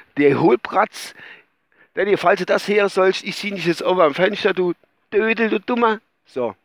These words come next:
dem hab ich's jetzt gegeben. Äh, ich park jetzt gerade noch rückwärts in.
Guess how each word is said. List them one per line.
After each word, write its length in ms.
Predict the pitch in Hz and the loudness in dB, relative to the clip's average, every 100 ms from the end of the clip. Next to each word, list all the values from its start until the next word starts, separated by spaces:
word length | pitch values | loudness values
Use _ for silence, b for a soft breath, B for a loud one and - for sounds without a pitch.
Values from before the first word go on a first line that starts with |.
| - | -12
dem 120 | 120 | -8
hab 120 | 117 | -8
ich's 100 | 110 | -8
jetzt 160 | 98 - | -10 -4
gegeben. 160 | 196 _ _ _ _ _ _ _ _ _ _ _ _ _ _ _ _ _ _ _ - | -6 _ _ _ _ _ _ _ _ _ _ _ _ _ _ _ _ _ _ _ -4
Äh, 440 | 139 139 147 147 | 2 4 6 4
ich 140 | 139 | 2
park 200 | - 139 | -4 -6
jetzt 100 | 131 | -6
gerade 180 | - 127 | -6 -6
noch 80 | 120 | -6
rückwärts 300 | 135 107 - | -8 -8 -4
in. 240 | 185 214 | -2 -2